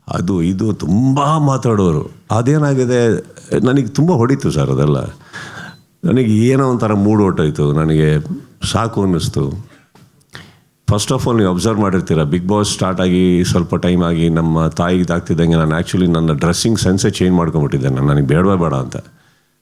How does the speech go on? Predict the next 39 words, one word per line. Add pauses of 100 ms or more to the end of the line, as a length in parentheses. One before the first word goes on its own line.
(140)
But
ಅದಾದ್ಮೇಲೆ
ಇವರೆಲ್ಲ
ಬಂದು
ಮತ್ತೊಂದಿಷ್ಟು
ಜನ
ಸಿಕ್ಕಿದಾಗ,
"ಸರ್, (300)
ಆ
ಥರ
ಡ್ರೆಸ್
ಮಾಡ್ಕೊಂಡು
ಬನ್ನಿ."
ಹಾಗೆ
ಮ-,
again
for
audience's (100)
sake
I
started
dressing
up. (800)
See,
there
are
a
lot
of
things. (1080)
So
ನಾನು
ಬಿಡೋದಕ್ಕೂ
ಒಂದು
ಮೇನ್
ಕಾರಣ
ಅದೇ
ಆಗಿ
ಹೋಗಿತ್ತು.